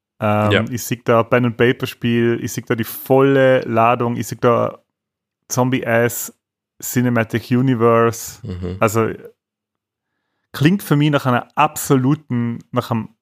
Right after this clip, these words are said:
Speaker 1: n-, nicht mehr Geheimtipp, sondern das ist wirklich, äh,
Speaker 2: Ja.
Speaker 1: das neue
Speaker 2: Wer
Speaker 1: Herr der
Speaker 2: will,
Speaker 1: Ringe. Das neue Herr der
Speaker 2: soll
Speaker 1: Ringe,
Speaker 2: sich,
Speaker 1: schätze ich.
Speaker 2: genau, soll sich auf YouTube den Trailer anschauen, der einen japanischen, der auch auf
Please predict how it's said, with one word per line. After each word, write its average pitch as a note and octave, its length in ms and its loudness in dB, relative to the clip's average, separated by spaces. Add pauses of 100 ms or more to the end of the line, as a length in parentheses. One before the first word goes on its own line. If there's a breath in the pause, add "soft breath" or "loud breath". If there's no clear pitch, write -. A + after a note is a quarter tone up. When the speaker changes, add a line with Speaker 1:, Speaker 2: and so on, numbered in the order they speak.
Speaker 1:
n-, B2 120 -10 (120)
nicht D3 220 -6 (140)
mehr G3 100 4
Geheimtipp, D3+ 600 0
sondern A#2+ 500 -2 (640)
das C3 200 0
ist C3 160 -6
wirklich, B2 340 -2 (120)
äh, - 40 -12
Speaker 2:
Ja. G#2 540 0 (840)
Speaker 1:
das - 140 -10
neue A#2+ 400 4
Speaker 2:
Wer A#2 100 4
Speaker 1:
Herr B2 140 4
der - 20 0
Speaker 2:
will, - 100 2
Speaker 1:
Ringe. A2 260 0 (200)
Das - 120 -6
neue C#3 180 4
Herr B2 60 4
der B2+ 80 6
Speaker 2:
soll A#2+ 180 4
Speaker 1:
Ringe, A#2 140 0
Speaker 2:
sich, - 80 2
Speaker 1:
schätze A2 220 -2
ich. - 100 -4
Speaker 2:
genau, A2+ 260 2
soll B2+ 160 -2
sich - 100 -2
auf A#2+ 200 2
YouTube - 320 2
den G#2+ 100 0
Trailer B2 400 2
anschauen, G2+ 460 2
der F#2+ 160 -2
einen F#2+ 100 -4
japanischen, G2 580 -2
der G#2 380 0
auch - 60 -6
auf G2 260 0